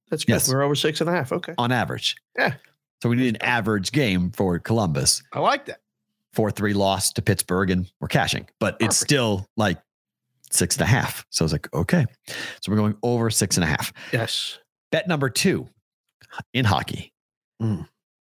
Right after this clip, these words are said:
Speaker 2: The Winnipeg Jets scored seven goals the last time they faced the, the Vegas Golden Knights. They
Speaker 1: Yes,
Speaker 2: won
Speaker 1: they
Speaker 2: seven to three.
Speaker 1: did.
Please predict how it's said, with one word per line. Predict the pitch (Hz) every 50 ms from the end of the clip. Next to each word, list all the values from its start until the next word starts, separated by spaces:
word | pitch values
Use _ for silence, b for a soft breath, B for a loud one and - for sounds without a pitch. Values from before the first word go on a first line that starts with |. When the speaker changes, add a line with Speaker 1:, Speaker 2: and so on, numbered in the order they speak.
| _ _ _ _ _ _
Speaker 2:
The | - 139
Winnipeg | 143 220 302 - 294 220 160 120
Jets | - 160 156 - -
scored | - - - 113 95 -
seven | - - - 135 143 151 139 127
goals | 117 117 110 80 58 53 - -
the | - - 85
last | 90 92 92 - -
time | 101 90 87 82
they | 87 82
faced | - - 87 80 - - - -
the, | 87 82 - - 101 -
the | - 90 82 82
Vegas | 78 92 85 80 -
Golden | - 78 76 71 71
Knights. | 67 64 - - - -
They | - 139
Speaker 1:
Yes, | 135 131
Speaker 2:
won | 143 127 98
Speaker 1:
they | 143
Speaker 2:
seven | 139 - 123 123 123 117
to | 104
three. | 175 196 - 123 -
Speaker 1:
did. | 151 143